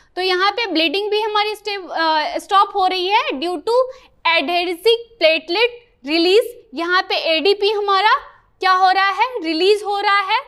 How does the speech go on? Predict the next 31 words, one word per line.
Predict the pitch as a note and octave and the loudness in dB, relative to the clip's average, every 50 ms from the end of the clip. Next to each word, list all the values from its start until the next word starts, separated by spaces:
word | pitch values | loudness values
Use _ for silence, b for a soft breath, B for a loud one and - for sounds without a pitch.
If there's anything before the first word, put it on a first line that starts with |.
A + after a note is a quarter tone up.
| b b b b _ | b b b b _
ठीक | - F#4+ D#4+ G#4 | -10 -8 -6 -2
है। | G#4+ A#4+ | -2 -2
और | A#4 - - D#4 E4+ F#4 G4+ | 0 0 0 2 2 2 2
ये | G4+ E4+ F#4 G4 G#4 A4 | 0 -2 -4 -4 -4 -4
जो | F#4 G4+ G#4+ | -4 -6 -4
है | G4 G4 G4+ | -2 -2 -2
प्लेटलेट, | A4 G#4 - F4+ E4 E4 E4+ - - F4 G4 G#4+ A4 G#4+ G#4+ - B B B B B B | -2 -4 -6 -6 -6 -6 -6 -6 -6 -6 -4 -4 -6 -6 -8 -12 B B B B B B
अ, | - - G#3 D#4 - - | 2 4 4 4 2 2
ये | E4 F#4+ G#4+ A4 | 0 0 -2 -2
टेम्परेरी | A4 - G4+ F4+ F4 F4 F4 F#4 F#4+ F#4+ G4 G#4+ A#4 A4+ | 0 0 -2 -2 -2 -4 -6 -6 -6 -4 -2 0 -2 0
सील्स | A4+ A4 A4 F4+ E4 E4 - | 0 -2 -2 -2 -4 -6 -4
कर | - D#4+ C#4+ | -4 -4 -4
रहे | C4 C4 C#4 C4+ | -4 -4 -6 -6
हैं | B3+ B3 B3 | -6 -8 -8
प्लेटलेट, | - E4 E4 D#4+ E4 E4+ F#4+ G4+ E4+ E4 | -6 -4 -4 -4 -4 -4 -4 -4 -4 -4
अ, | C#4 E4+ F4 E4 D#4 D4+ B3 | -2 0 2 2 2 2 0
के | C4 C#4+ - F#4+ | -2 -4 -6 -4
साइड | F#4+ G4 - D4+ D4+ D#4+ D4 | 0 0 2 2 2 0 -4
के | - F#4 | -6 -8
फॉर्मेशन | F4+ - E4 C#4+ C#4 C#4 C4 B3+ - - B3+ B3+ B3+ | -4 -2 -2 -2 -2 -4 -6 -6 -6 -8 -12 -12 -10
पे, | A#3+ A#3+ G3 - B B B B B | -10 -10 -10 -10 B B B B B
और | C#4+ D#4+ F4 | 0 0 2
इनकी | G4 G4 G4+ F#4+ A4 A4+ A4+ | 0 -2 -2 -2 -2 -2 -2
क्या | A4 - G#4 G4 | -2 0 0 0
हो | F#4+ F#4+ | 0 0
रही | F#4 F#4+ F4+ F#4+ | -2 -2 -4 -4
है, | G#4+ A#4+ A#4+ | -6 -6 -8
शेप | - - - - D#4+ F4+ G4+ G4+ G#4 | -10 -8 -6 -4 -2 -2 -4 -4 -2
भी | C#4+ F#4 F#4 | -2 -2 -2
जो | D#4+ F#4 | -2 -2
है | F#4+ F4+ F4 G4 A#4 | -4 -2 0 0 0